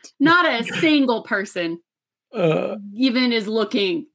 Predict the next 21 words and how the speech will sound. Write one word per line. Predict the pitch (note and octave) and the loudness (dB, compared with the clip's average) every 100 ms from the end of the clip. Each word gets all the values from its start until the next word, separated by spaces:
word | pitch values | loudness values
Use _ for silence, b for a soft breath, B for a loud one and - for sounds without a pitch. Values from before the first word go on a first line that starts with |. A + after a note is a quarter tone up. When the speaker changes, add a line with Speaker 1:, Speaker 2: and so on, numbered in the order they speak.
| - | 0
Speaker 1:
at | G#3 A#3 | 2 2
their | G#3+ A3 | -2 0
gender | G#3+ G#3 F#3+ F#3 | -2 -2 -2 -2
designation | G3+ G3 G#3+ G#3+ A3+ - B3+ D4 | -2 -2 -2 0 0 2 4 6
<laughs> | C4 - | 6 4
when | D4 - - | 4 2 0
they're | B3+ | 0
Speaker 2:
it, | C4+ | 2
Speaker 1:
making | E4 A#3 D4+ | 4 4 4
Speaker 2:
it'll, | G4 E4 | 6 6
Speaker 1:
these | - G3+ - | 2 -2 -6
tweets. | - G#3+ F#3+ | -4 0 2
Speaker 2:
it'll | E4 | 4
be | F#4 | 4
interesting | G4+ G#4 | 4 4
to | G4+ | 4
see | - D4+ | 4 4
what | C4+ B3 | 4 4
kind | C4+ B3+ | 2 2
of | F#3 | 0
gameplay | D3+ E3+ A3+ E3+ D#3 C#3 B2+ B2 A#2+ | 2 2 2 2 2 4 2 0 -2